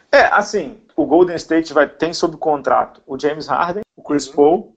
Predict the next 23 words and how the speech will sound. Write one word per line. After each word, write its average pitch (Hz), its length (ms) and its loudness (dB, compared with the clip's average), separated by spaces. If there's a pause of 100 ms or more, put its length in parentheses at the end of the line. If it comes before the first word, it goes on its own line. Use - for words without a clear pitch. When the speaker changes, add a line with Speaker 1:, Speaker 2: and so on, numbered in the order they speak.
Speaker 1:
né, 143 120 -2
quarenta 147 400 0
milhões 147 260 -2
de 135 40 -6
dólares 135 260 0
por 131 180 -4
ano 135 160 -4
durante 131 240 -4
quatro - 400 -2
anos, 139 160 -2
meu 131 200 -2
amigo, 143 360 -4 (160)
o 139 140 -6
Ryan 151 340 0
Anderson, 175 540 -8
o 143 100 -2
Eric 151 260 0
Gordon, 156 440 0 (360)
P 180 140 -6
J 160 160 0
Tucker, 170 500 0 (220)
o 165 80 -6
Nenê 165 460 0